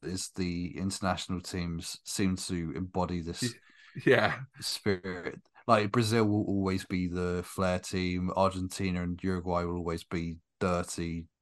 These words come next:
Speaker 1: cheaters. <laughs> It's like,
Speaker 2: Yeah.
Speaker 1: there's, there's, uh, but they, but they still also have an element of that flair. And it's, there's, and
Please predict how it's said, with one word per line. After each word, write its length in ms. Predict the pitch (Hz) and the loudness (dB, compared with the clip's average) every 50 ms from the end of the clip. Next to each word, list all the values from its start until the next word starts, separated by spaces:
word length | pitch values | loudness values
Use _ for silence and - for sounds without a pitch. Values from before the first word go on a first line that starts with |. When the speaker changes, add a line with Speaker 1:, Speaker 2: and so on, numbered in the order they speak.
| _ _ | _ _
Speaker 1:
cheaters. 760 | - - - 90 90 - - - 90 90 92 - - - - 151 | -10 -4 -2 -2 -2 -2 -4 -6 -4 -4 -2 -2 -2 0 0 2
<laughs> 80 | - 170 | 4 6
It's 300 | 131 131 127 123 - 127 | 8 6 6 6 8 8
like, 120 | 123 113 | 8 8
Speaker 2:
Yeah. 140 | 120 - - - - - - - - | 8 4 2 -2 -8 -12 -12 -6 2
Speaker 1:
there's, 180 | 131 131 127 | 4 4 4
there's, 420 | 135 151 143 131 151 143 139 - - - - - - _ - | 6 4 4 8 8 8 8 6 2 -8 -10 -10 -14 _ 2
uh, 140 | 127 131 131 | 4 4 6
but 180 | - 143 123 | 6 4 6
they, 160 | 123 127 120 | 8 8 6
but 160 | 113 107 123 113 | 8 4 6 6
they 140 | 120 117 | 8 6
still 400 | 113 - - - 127 113 113 110 | 6 4 2 4 6 6 6 6
also 440 | 92 90 107 110 104 104 104 - 110 | 4 2 2 2 2 2 2 2 4
have 200 | 101 104 101 98 | 6 6 6 6
an 180 | 98 101 90 87 - | 4 0 0 0 2
element 340 | - 98 95 95 98 98 95 - | 4 4 4 4 4 2 2 2
of 180 | 98 92 - - | 0 -2 0 2
that 240 | 98 92 95 - - _ _ - - _ _ | 4 4 4 4 0 _ _ -20 -20 _ _
flair. 380 | - - - 101 95 95 - - | -14 -2 2 4 6 6 6 6
And 100 | 107 113 | 6 4
it's, 160 | 110 - - 107 104 - - - - - _ - | 4 2 0 -6 -6 -8 -12 -20 -20 -20 _ 4
there's, 220 | - 120 117 113 107 | 6 6 6 8 6
and 340 | 110 113 107 107 104 98 | 4 4 4 4 2 0